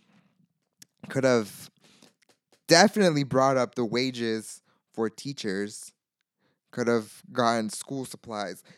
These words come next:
Like, it really could have s-, helped solve a lot of problems that he was probably running for to help to solve. So,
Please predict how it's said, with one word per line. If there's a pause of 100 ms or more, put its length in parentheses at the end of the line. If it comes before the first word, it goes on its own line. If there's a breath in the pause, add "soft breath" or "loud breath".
Like,
it
really
could
have
s-, (120)
helped
solve
a
lot
of
problems (260 loud breath)
that
he
was
probably
running
for
to
help (140)
to
solve. (2000)
So,